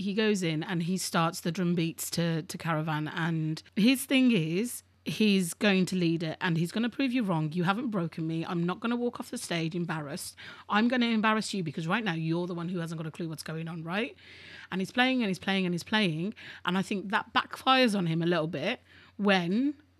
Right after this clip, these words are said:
Fletcher comes up and he's like, "You've got it. You finally got it. Like, this is what I wanted from you the whole time." And there's that moment where they're both looking at each other, and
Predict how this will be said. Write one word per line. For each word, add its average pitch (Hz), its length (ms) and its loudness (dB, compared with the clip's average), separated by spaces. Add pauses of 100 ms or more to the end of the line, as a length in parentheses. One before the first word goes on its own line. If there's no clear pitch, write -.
Fletcher - 340 -4
comes 180 260 0
up 165 240 -4
and 175 200 -2
he's 160 280 0
like, 165 360 -4 (160)
"You've 208 180 -2
got 170 180 -4
it. 294 220 -2 (300)
You 302 220 -2
finally 240 440 4
got 180 240 2
it. 277 240 0
Like, 175 220 0
this 208 200 0
is 247 120 2
what 220 100 4
I 208 60 6
wanted 180 300 2
from 262 160 0
you 254 80 0
the 208 100 0
whole 185 160 0
time." 190 340 -2 (400)
And 220 120 0
there's 277 140 2
that 311 140 2
moment 247 420 4
where 180 100 -2
they're 175 120 0
both 170 600 -2 (920)
looking 247 400 4
at 170 140 2
each 160 240 -6
other, 170 340 -10 (300)
and 175 640 2